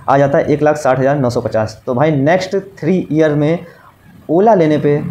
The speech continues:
आपको प्रॉफिट होता है अट्ठावन हज़ार पाँच सौ पचास रुपये का। मीन्स इतने रुपये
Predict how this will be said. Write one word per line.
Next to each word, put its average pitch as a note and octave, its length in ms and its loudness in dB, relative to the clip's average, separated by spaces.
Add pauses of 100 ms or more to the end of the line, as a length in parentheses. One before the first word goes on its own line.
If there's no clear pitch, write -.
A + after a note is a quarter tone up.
(160)
आपको C#3+ 240 0
प्रॉफिट D3+ 360 0
होता C3 240 0
है C#3 220 -2 (260)
अट्ठावन C#3+ 420 0
हज़ार D3 260 2
पाँच B2+ 160 0
सौ B2+ 60 -4
पचास A#2 300 -2
रुपये G#2+ 160 -4
का। G#2 220 -4
मीन्स E3+ 340 0 (120)
इतने E3+ 360 2 (340)
रुपये E3 380 0